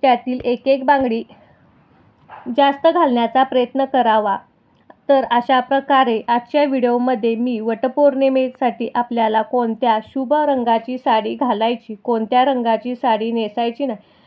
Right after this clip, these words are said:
व कोणत्या बांगड्या घालायच्या, कोणत्या नाही घालायच्या, सगळी माहिती देण्याचा प्रयत्न केलेला आहे. जर तुम्हाला हा व्हिडिओ आवडला तर व्हिडिओला लाईक करा, जास्तीत जास्त लोकांपर्यंत हा व्हिडिओ शेअर करा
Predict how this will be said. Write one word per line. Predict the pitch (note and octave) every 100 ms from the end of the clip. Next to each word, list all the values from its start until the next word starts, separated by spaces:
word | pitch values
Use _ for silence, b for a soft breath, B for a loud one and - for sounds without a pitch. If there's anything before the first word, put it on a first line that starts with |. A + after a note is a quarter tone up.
| b -
व | A3+
कोणत्या | B3+ A#3 A#3 C4
बांगड्या | C#4 B3+ A#3+ A#3+
घालायच्या, | D4 A#3+ G#3+ G#3 G#3
कोणत्या | G#3 A#3+ A3+ A3 B3
नाही | B3+ A#3+ G#3+ C4+
घालायच्या, | D4 A#3+ G#3+ A3+ A3
सगळी | B3 A3+ B3+
माहिती | D#4 A#3+ A3+ A#3+
देण्याचा | A#3+ A#3 G#3+ G#3 A#3
प्रयत्न | A3+ A#3 A#3 D4
केलेला | C#4+ B3+ A3 A3 A3
आहे. | A3 F#3 G3+ b b b -
जर | A#3 A3+
तुम्हाला | C#4+ C4 A#3 A3 G#3+
हा | A3+ A#3+ B3+
व्हिडिओ | C4+ A#3+ A3+
आवडला | A3 G#3 G3+ G3+ G3+
तर | B3+ A#3
व्हिडिओला | A#3 A3 A3
लाईक | A3+ A#3+ C4+ -
करा, | A3 G3+
जास्तीत | G3+ G#3+ - A3+
जास्त | B3 B3
लोकांपर्यंत | C#4+ B3 A#3 G#3 G#3 G#3 G#3 G#3 A3
हा | A#3 A#3+
व्हिडिओ | B3+ G#3 A3+
शेअर | - G#3+ G#3+
करा | G#3 G3